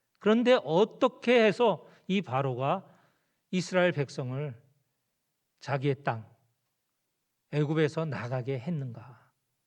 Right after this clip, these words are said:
놀라운 일이죠. 오늘 우리가 읽은 이, 이 본문에 근거한 것입니다.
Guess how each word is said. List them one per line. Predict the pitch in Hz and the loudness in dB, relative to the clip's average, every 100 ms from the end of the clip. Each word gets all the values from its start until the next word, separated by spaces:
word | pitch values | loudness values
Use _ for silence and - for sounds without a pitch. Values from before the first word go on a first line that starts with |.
| 220 226 | -8 -2
놀라운 | 151 147 147 170 160 | 0 2 2 0 -2
일이죠. | 131 131 117 135 120 120 _ _ _ _ _ _ _ - | -4 -8 -10 -12 -12 -14 _ _ _ _ _ _ _ 2
오늘 | 165 202 202 113 - | 4 6 4 0 -4
우리가 | - 202 | 0 2
읽은 | 202 220 170 - - _ _ | 2 2 0 -4 -20 _ _
이, | 220 262 226 240 240 | 0 2 2 2 0
이 | 214 | -2
본문에 | - 165 170 170 - - - 143 143 160 160 _ | 0 2 4 2 -2 -8 -14 -8 -6 -6 -10 _
근거한 | - 147 131 123 127 175 131 | -12 -8 -6 -6 -10 -10 -12
것입니다. | 120 - 165 120 - _ | -12 -16 -20 -20 -20 _